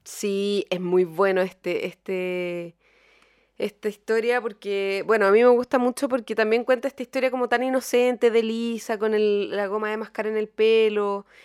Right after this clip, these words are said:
em, y Bart tampoco sabe que él lo hizo, entonces como una historia como bien inocente y es entretenido trat-, como ver cómo lo resuelven y es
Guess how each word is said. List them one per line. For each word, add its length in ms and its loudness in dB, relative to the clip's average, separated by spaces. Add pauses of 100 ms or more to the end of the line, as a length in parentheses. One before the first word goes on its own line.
(180)
em, 720 -2 (300)
y 80 -4
Bart 260 4
tampoco 340 0
sabe 320 4
que 240 4
él 80 2
lo 100 6
hizo, 340 -2
entonces 260 -6
como 500 2
una 140 -2
historia 260 0
como 160 -2
bien 180 2
inocente 600 -4
y 160 -4
es 320 -2
entretenido 560 -2
trat-, 320 -6
como 260 -2
ver 320 -2 (300)
cómo 160 -2
lo 120 0
resuelven 520 -4
y 80 0
es 220 -6